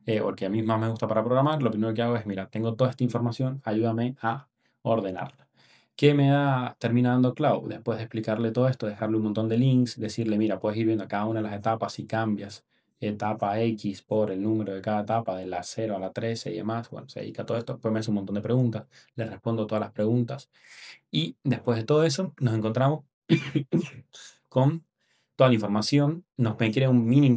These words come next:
prototipo que ya les voy a mostrar, el cual a mí no me gusta, pero es una idea. De esto, los dos segundos, y un poco la idea, foto del seno de Benavides, como para mostrarle a la persona que lo vaya a hacer, el número, demás.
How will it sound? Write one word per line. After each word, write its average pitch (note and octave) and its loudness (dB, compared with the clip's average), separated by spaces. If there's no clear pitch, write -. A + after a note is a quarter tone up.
prototipo A2 0
que G2+ -4
ya G2 -2
les G#2+ -4
voy A2 -2
a - -2
mostrar, C#3+ -2
el A#2 -12
cual G#2 -2
a F#2+ -2
mí G#2+ 2
no A2 0
me A2 2
gusta, C3+ 0
pero C3 -2
es A#2 -2
una G#2 0
idea. B2+ 0
De A#2+ 6
esto, G2+ -2
los F#2 -2
dos A2 -2
segundos, B2+ 2
y B2 -2
un G#2 -2
poco A2 0
la G2+ 0
idea, A#2 2
foto G#2 -10
del G2+ -10
seno G#2 -6
de G2 -6
Benavides, A#2 2
como G2+ -4
para F#2+ -2
mostrarle G#2+ 0
a F#2 -2
la F#2 -6
persona G#2 -6
que F#2+ -10
lo F#2 -6
vaya G2+ -2
a - -2
hacer, B2+ 0
el F#2+ -4
número, A2 0
demás. G#2+ -6